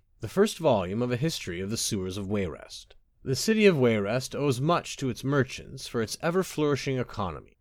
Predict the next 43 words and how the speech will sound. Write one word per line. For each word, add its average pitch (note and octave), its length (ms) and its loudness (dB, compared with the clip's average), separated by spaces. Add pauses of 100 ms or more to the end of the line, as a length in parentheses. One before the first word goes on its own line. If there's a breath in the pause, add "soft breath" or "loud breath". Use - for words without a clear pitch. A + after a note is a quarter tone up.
The C3+ 100 2
abundance D3+ 400 6
of C3 80 2
money B2+ 320 4
has C3+ 160 0
done C#3+ 120 4
the C#3 60 2
city C#3 300 2
wonders, C3+ 720 0
earning A#2+ 260 0
Wayrest C#3 500 2
the C3 80 -2
moniker B2+ 640 0
Jewel D#3+ 360 2
of D3 120 0
the C#3+ 80 -2
Bay. G2+ 380 -4 (320)
The A#2 80 0
wealth D#3 300 6
of D3 80 -2
its C#3 100 -6
citizens A#2 560 -2
have B2+ 160 -4
paid C3+ 320 4
for - 140 -4
the G#2+ 100 -2
shimmering E3 480 -2
stone A#2 500 0
used B2+ 380 2
in A2+ 80 -4
the G#2 80 -6
city's A#2+ 340 -4
construction, - 680 -4 (200)
the - 80 -2
bright G#2+ 260 4
armor G#2+ 460 2
worn A#2 240 4
by A2+ 120 4
the A2 120 2
local G#2+ 300 0
law C3+ 240 6
enforcement G2 460 -4
agents F2 480 -8